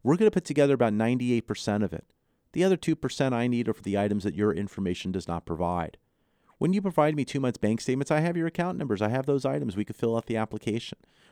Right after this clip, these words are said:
We run credit. We'll get the liabilities. We have your W two pay stubs. We're gonna get that information. What I need is how long you've been in the business and how long, how long in the profession and, uh, how long on the job. I need how many years of education, whether it's twelve years high school, continuing education,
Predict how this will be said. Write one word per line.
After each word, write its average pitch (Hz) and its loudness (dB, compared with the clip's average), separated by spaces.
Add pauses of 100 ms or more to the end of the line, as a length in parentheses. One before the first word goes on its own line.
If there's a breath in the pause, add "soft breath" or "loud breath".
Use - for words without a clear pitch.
We 117 4
run 113 4
credit. 139 0
We'll 90 -6
get 90 -4
the 104 -2
liabilities. 110 0 (440 soft breath)
We 143 4
have 156 0
your 156 2
W 147 2
two 160 -2
pay 139 -4
stubs. - -6
We're 117 0
gonna 117 -2
get 123 0
that 120 2
information. 120 -2
What 113 2
I 147 0
need 123 2
is 107 0
how 127 -2
long 143 -2
you've 135 -2
been 143 0
in 143 -2
the 135 -2
business 151 -2
and 110 -4
how 127 -4
long, 127 -2 (360 loud breath)
how 123 4
long 127 2
in 123 0
the 120 0
profession 143 -2
and, 131 -4
uh, 120 2
how 127 -2
long 127 -6
on 127 -4
the 127 -6
job. 175 -6 (960 soft breath)
I 135 0
need 151 2
how 147 0
many 156 0
years 147 0
of 151 -2
education, 151 -2
whether 107 4
it's - -4
twelve 127 0
years 127 0
high 127 0
school, 147 -2
continuing 120 -2
education, 120 -4